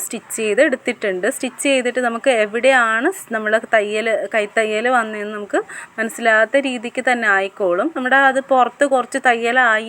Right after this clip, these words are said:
എന്ന് പറഞ്ഞിട്ടും വേറെ പ്രശ്നമൊന്നും ഉണ്ടാവില്ല. കണ്ടില്ലേ, നല്ല ഭംഗിയിൽ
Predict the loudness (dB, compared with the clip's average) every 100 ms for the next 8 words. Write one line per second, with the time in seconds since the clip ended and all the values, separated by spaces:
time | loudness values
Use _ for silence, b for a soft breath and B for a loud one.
0 | -6 -2 0 -2 -6 -6 -6 2 4 4
1 | 4 2 0 0 0 0 -4 0 0 0
2 | 0 0 0 0 -2 0 0 2 2 4
3 | 2 2 2 4 2